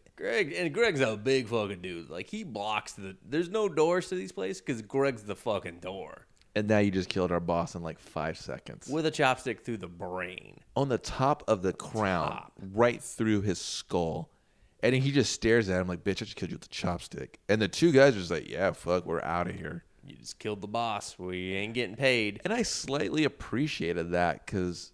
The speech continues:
Speaker 2: sometimes action
Speaker 1: Yeah.
Speaker 2: movies, why are we gonna take turns getting our asses beat? I ain't going out like that. You just killed our top dude and my boss. Uh, I just heard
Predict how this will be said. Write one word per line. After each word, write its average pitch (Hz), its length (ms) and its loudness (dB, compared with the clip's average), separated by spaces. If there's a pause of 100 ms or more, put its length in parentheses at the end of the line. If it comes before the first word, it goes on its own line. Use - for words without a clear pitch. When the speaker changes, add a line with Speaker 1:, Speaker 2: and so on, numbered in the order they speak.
Speaker 2:
sometimes 180 480 0
action 175 320 0
Speaker 1:
Yeah. 135 40 -4 (100)
Speaker 2:
movies, 151 320 2 (200)
why - 260 -2
are 180 60 2
we 180 100 6
gonna 160 140 0
take 156 260 -2
turns 139 240 -6
getting 135 220 -6
our 113 100 -4
asses 113 380 -2
beat? 82 320 -4
I 85 140 -4
ain't 175 100 -4
going 113 200 4
out 87 160 2
like 90 200 0
that. 101 160 2
You 131 140 0
just - 180 -8
killed 135 220 4
our 113 100 4
top 123 320 -2
dude 127 280 -2
and 127 200 -2
my 135 160 2
boss. 127 400 2 (120)
Uh, 127 300 2 (720)
I 139 120 6
just 170 180 0
heard 101 340 4